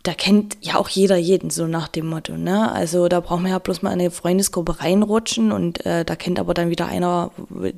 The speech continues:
denjenigen und, ne? Also es war gar nicht so abwegig, dass die sich wieder treffen nach den Schuljahren. Was uns aber der Klappentext sug-, suggeriert, wie von wegen, dass die werden magisch voneinander angezogen. Mm-mm.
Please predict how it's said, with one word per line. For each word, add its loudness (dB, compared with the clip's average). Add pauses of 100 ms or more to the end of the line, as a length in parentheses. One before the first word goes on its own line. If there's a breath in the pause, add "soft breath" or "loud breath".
(120)
denjenigen 6
und, -2 (340 loud breath)
ne? 4 (720 loud breath)
Also 0
es -2
war 6
gar -2
nicht 0
so -6
abwegig, -4
dass -6
die -6
sich -4 (200)
wieder 0
treffen -6
nach -4
den -4
Schuljahren. -4 (180)
Was 0
uns 0
aber 2
der 0
Klappentext 0
sug-, -6
suggeriert, 0
wie -2
von -2
wegen, 0
dass -4
die -6
werden 2
magisch 0
voneinander 0
angezogen. 0 (800 loud breath)
Mm-mm. -2